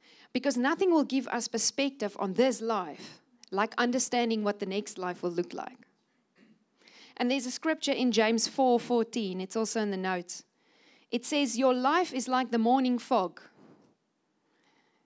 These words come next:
F O G. <laughs> It's a here a little while, and then it's gone. This life is very short, and eternity is very long. So what we do on this life really matters.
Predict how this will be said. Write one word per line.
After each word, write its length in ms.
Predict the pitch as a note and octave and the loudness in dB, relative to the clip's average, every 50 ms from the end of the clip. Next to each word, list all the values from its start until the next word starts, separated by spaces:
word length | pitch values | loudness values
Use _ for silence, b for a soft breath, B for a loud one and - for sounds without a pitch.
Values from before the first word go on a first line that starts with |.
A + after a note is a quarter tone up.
| _ _ _ - | _ _ _ -2
F 140 | A#3 A#3 - | -2 0 2
O 120 | G#3+ A3 | 2 0
G. 400 | F#3 E3+ G#3 G3 E3+ D#3 D#3+ - _ - | 0 -2 -4 -6 -6 -6 -10 -16 _ -14
<laughs> 920 | - - - - - - _ _ _ _ - - - - - _ _ _ - | -12 -10 -10 -12 -14 -18 _ _ _ _ -20 -20 -20 -20 -20 _ _ _ 0
It's 200 | C#4 - - C#4+ | 0 0 0 0
a 40 | |
here 280 | C4 A3 D4+ F#4+ G4+ F4+ | 0 2 4 4 4 4
a 60 | E4 | 4
little 220 | D4 D#4 E4 D#4 A#3+ | 2 2 0 2 0
while, 440 | F#3+ F3 F3+ F3+ F#3+ A3+ D4 D#4+ C#4 - _ _ _ _ _ _ _ - | 0 0 0 0 -2 -2 -4 -6 -10 -16 _ _ _ _ _ _ _ -6
and 120 | G#3+ G#3 | -4 -2
then 140 | G#3+ A3 A3 | 0 0 0
it's 120 | G#3 G3+ | -2 -2
gone. 360 | - G#3 F#3+ F3 E3 - F#3+ - _ _ _ _ _ _ _ _ _ _ _ _ _ _ _ _ _ _ _ _ _ _ _ _ _ b b b b b - | -2 -4 -4 -4 -6 -10 -16 -20 _ _ _ _ _ _ _ _ _ _ _ _ _ _ _ _ _ _ _ _ _ _ _ _ _ b b b b b -2
This 300 | F3+ F#3+ C4+ E4+ - - | 4 4 4 4 4 2
life 320 | B3+ A#3+ C4 C#4 C4+ - | 2 2 2 2 2 0
is 140 | - A#3 F#3 | -2 -4 0
very 320 | F3 G#3 A3 A#3 A#3+ A3+ | 2 2 2 2 2 0
short, 440 | G3 - - B3 G#3+ F#3 F3+ F3+ - - | -2 -2 -2 -2 -2 -4 -4 -6 -8 -10
and 120 | F#3 G3 | -8 -6
eternity 880 | - G#3+ G#3 - D#4+ E4 D#4+ D#4 C#4 B3 - - - F3 E3+ E3+ F3 _ _ _ _ | -6 -8 -6 -4 -2 0 2 2 2 0 -2 -4 -10 -14 -14 -14 -18 _ _ _ _
is 160 | - F#3 F3+ | -12 -12 -10
very 300 | F#3+ F#3+ F#3+ F#3+ F#3 F#3 | -8 -8 -6 -6 -6 -8
long. 320 | F3+ F3 E3+ E3 E3 D#3+ E3+ b b b b b b b _ _ _ _ _ _ _ _ _ _ _ _ _ _ _ _ _ b b b b b b b | -10 -10 -14 -16 -16 -18 -20 b b b b b b b _ _ _ _ _ _ _ _ _ _ _ _ _ _ _ _ _ b b b b b b b
So 180 | - - B3+ A#3 | -4 0 2 2
what 320 | A#3 A#3 D4 F4 F4 - | 4 4 4 4 4 2
we 140 | D#4 D#4 D4 | 0 0 0
do 320 | G#3+ G3 C4 C#4 C#4+ C#4 - | 0 2 2 4 4 2 2
on 160 | A#3+ A#3 A3 | 0 0 0
this 280 | G#3 B3+ C4 B3+ - G#3+ | 2 2 2 0 -2 -4
life 380 | G#3+ G#3+ G3+ G#3 G#3+ G#3+ G3+ | -4 -2 -2 -2 -2 -4 -4
really 360 | G3 F#3+ G#3+ G#3+ A3 A3 G#3+ | -4 -2 0 0 0 0 -2
matters. 640 | G3+ F#3+ F3+ F3+ F3+ - - - - - - - - | -2 -4 -6 -8 -10 -12 -16 -16 -14 -12 -12 -12 -12